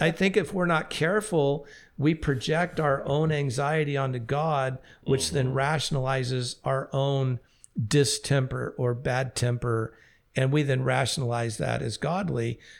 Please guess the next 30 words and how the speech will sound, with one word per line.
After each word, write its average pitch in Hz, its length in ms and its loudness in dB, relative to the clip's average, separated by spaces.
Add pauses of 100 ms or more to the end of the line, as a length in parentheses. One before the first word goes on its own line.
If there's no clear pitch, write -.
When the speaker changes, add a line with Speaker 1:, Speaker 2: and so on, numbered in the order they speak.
(100)
Speaker 1:
when 139 200 2
in 131 100 0
fact, 165 440 -4
most 147 520 0
things 143 320 -2
that 170 140 -4
we 131 160 -2
do 131 320 -4
out 123 120 -2
of 120 140 -4
a 120 80 -2
bad 123 380 -4
temper, 156 560 -4 (400)
I'd 131 120 -2
say 131 120 -2
ninety-nine 131 640 0
percent 123 500 -6
of 120 120 -4
what 131 160 -4
we 127 100 -4
do 120 180 -4
out 117 100 -2
of 117 80 -8
a 113 60 -4
bad 113 260 -6
temper 143 300 -4
could 151 340 -4
be 139 100 -2
done 113 260 -2
better 117 480 -4